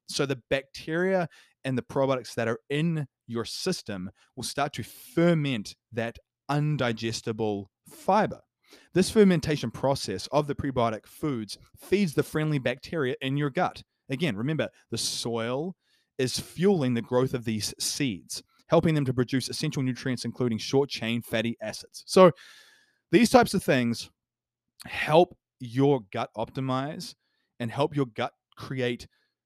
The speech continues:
metabolites and precursors for other things in other areas of your body. And so you might have heard the thing before where they talk about a, a lot of your serotonin production is manufactured in your digestive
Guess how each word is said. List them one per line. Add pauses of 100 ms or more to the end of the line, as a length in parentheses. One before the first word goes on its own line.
(120)
metabolites
and
precursors
for (120)
other
things
in
other
areas
of
your
body. (380)
And
so
you
might
have
heard
the
thing
before
where (320)
they
talk
about
a,
a
lot
of
your
serotonin
production (420)
is
manufactured
in
your
digestive